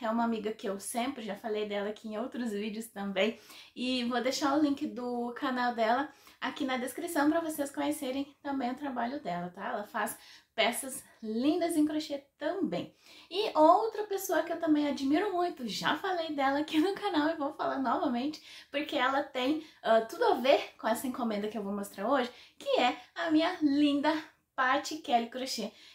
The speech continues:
Porque ela que recomendou o meu trabalho de amigurumi pra uma, ah, cliente, uma possível cliente, que acabou se tornando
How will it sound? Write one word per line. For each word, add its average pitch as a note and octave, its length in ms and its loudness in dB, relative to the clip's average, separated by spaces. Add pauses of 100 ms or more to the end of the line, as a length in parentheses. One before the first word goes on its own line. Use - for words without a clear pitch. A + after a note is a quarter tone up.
Porque C4+ 540 -2 (140)
ela B3+ 520 4 (280)
que D#4 60 2
recomendou F4 760 2
o B4+ 40 -4
meu A4 140 -4
trabalho D4 460 2
de B3 140 -4
amigurumi C4 500 2 (220)
pra C4+ 240 4
uma, E4 320 2 (320)
ah, A#3 280 4
cliente, C4+ 440 0
uma A#3+ 100 6
possível B3+ 600 -4
cliente, D4 480 0
que - 140 -4
acabou F4+ 380 4
se G#4 160 -6
tornando C4 440 2